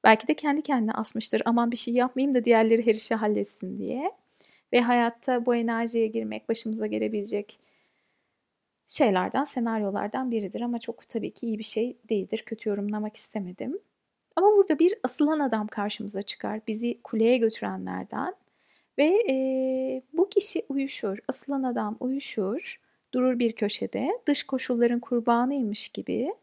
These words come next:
bir süre bekleme enerjisine geçer. Ve işte yönetilir yani. Orada baş aşağı bakarken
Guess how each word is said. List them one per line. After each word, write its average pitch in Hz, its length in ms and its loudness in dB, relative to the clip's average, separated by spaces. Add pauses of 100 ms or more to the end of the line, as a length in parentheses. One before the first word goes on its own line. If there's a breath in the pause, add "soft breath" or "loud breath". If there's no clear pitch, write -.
(360 soft breath)
bir 311 100 4
süre 269 280 0
bekleme 247 400 2
enerjisine 202 640 -4
geçer. 269 560 -4 (440 soft breath)
Ve - 120 -2
işte 277 500 2 (480)
yönetilir 349 500 4
yani. 226 320 -2
Orada 254 440 4
baş 269 180 4
aşağı 247 300 2
bakarken 254 640 0